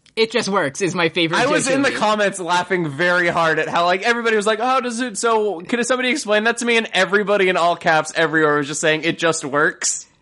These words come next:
Speaker 1: Yeah, that's
Speaker 2: Which
Speaker 1: my
Speaker 2: is
Speaker 1: favorite all-time JoJo meme is how, someone says, "How does King Crimson work?" And then someone re-, replies, "It just works."
Speaker 2: Yeah, my, my notes were like, "Is that a meme?" Because it should be. It's very funny.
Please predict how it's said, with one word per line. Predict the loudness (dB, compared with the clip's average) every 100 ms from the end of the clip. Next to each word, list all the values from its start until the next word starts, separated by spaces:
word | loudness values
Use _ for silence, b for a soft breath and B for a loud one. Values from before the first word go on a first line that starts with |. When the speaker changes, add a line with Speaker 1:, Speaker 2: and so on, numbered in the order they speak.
| _ -6
Speaker 1:
Yeah, | 0 0 0
that's | 0 0 0
Speaker 2:
Which | 0
Speaker 1:
my | 0
Speaker 2:
is | 2
Speaker 1:
favorite | 0 2 0 -2 _ _ _ -6
all-time | -2 0 0 0
JoJo | 0 0 0 -2
meme | -4 -6 -4
is | -6 -6
how, | -4 -2 -2 -4
someone | -2 0 0
says, | -2
"How | 0 2
does | 0 0
King | -4 0
Crimson | 0 0 0
work?" | 0 -2
And | -2 -2
then | -4
someone | -2 -4 -2
re-, | -6 -8
replies, | -6 -2 2 0 0
"It | 0
just | 0 -4
works." | -4 0
Speaker 2:
Yeah, | 0 -2
my, | -2 0 0
my | 0 0
notes | 0 0 0
were | 0
like, | 0
"Is | -2 0
that | 0
a | 2
meme?" | 0 0
Because | -2 -2 -4
it | -4
should | -6 -4
be. | -6
It's | -6
very | -6 0 2 2 -2
funny. | -4 -6 -10